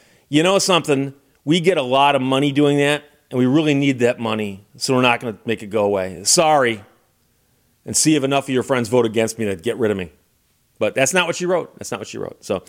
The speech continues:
I'm gonna mention, as I always do, the Institute for Justice does great work. I love them. I think they do the work that other people can't afford to do. And so I'm gonna put their link in the description below.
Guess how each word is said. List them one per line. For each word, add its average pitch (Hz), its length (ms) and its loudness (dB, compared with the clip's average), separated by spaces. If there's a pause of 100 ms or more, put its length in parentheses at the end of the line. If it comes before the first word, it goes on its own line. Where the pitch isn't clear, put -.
(300)
I'm 147 80 4
gonna 170 100 6
mention, 196 280 2
as 151 80 2
I 156 80 4
always 156 240 4
do, 139 80 -2
the 147 120 -4
Institute 151 240 0
for 131 60 -6
Justice 123 300 0
does 110 140 -2
great 120 260 2
work. 143 400 0 (360)
I 113 120 2
love 147 380 0
them. 190 440 -2
I 117 80 0
think 131 220 -2
they 123 100 2
do 120 280 2
the 117 160 -4
work 131 280 0
that 120 240 -4
other 127 160 2
people 123 400 -4 (880)
can't 135 220 -2
afford 170 300 2
to 143 40 -8
do. 139 220 2 (540)
And 123 260 0
so 127 380 4
I'm - 60 -12
gonna 131 160 0
put 175 180 0
their 156 160 4
link 165 240 2
in 151 100 -4
the 127 60 0
description 123 340 -2
below. 135 460 2